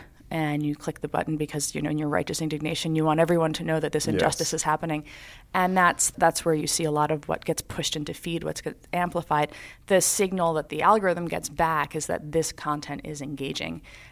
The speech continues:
Speaker 1: And the algorithms are completely amoral, right? They don't know
Speaker 2: They're
Speaker 1: what
Speaker 2: doing
Speaker 1: this
Speaker 2: what they're
Speaker 1: content
Speaker 2: supposed to
Speaker 1: is.
Speaker 2: do.
Speaker 1: They do exactly what they're supposed to do.
Speaker 2: Yeah.
Speaker 1: And these types of unintended consequences,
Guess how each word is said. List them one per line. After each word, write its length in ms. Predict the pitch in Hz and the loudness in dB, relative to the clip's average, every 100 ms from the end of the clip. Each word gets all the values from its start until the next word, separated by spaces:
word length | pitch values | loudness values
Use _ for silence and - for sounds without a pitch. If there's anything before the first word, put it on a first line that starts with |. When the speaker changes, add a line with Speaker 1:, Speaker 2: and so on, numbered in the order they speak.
| - | -6
Speaker 1:
And 300 | 180 170 165 | -2 0 0
the 60 | 240 | 2
algorithms 440 | 269 277 240 196 | 2 4 2 2
are 60 | 180 | 0
completely 420 | 175 190 180 65 | -2 -4 -4 -2
amoral, 420 | 160 156 160 147 - | -2 0 2 2 2
right? 180 | 165 | -2
They 100 | - | 0
don't 200 | 202 208 | 0 0
know 560 | 151 147 165 156 156 170 - - - - - - - - | -2 0 2 4 2 -2 -8 -20 -20 -20 -20 -20 -8 2
Speaker 2:
They're 80 | 127 | 6
Speaker 1:
what 60 | |
Speaker 2:
doing 120 | 139 | 8
Speaker 1:
this 60 | 131 | 8
Speaker 2:
what 80 | 117 | 8
they're 80 | 202 | 8
Speaker 1:
content 320 | 175 - - | 8 6 6
Speaker 2:
supposed 160 | 208 147 | 6 6
to 60 | |
Speaker 1:
is. 60 | 113 | 6
Speaker 2:
do. 20 | |
Speaker 1:
They 100 | 180 | 6
do 100 | 202 | 4
exactly 400 | 185 190 214 190 | 4 4 4 2
what 100 | 160 | -2
they're 80 | 170 | -2
supposed 420 | - - 185 - | -6 -2 -2 -2
to 60 | 151 | -4
do. 220 | 147 156 | -2 0
Speaker 2:
Yeah. 220 | 117 78 - - - - - | 2 2 0 -10 -20 -20 0
Speaker 1:
And 520 | 208 202 202 202 196 | 4 6 4 2 -2
these 240 | 208 247 233 | 0 0 0
types 540 | - - 226 220 - | -4 0 2 4 4
of 320 | 185 170 165 185 - | 4 2 -2 -4 2
unintended 600 | 185 185 175 165 160 - | 2 2 -4 -4 -6 -6
consequences, 960 | - 226 208 - 175 - - 170 - | -2 -2 -2 -6 -6 -4 -4 -2 -4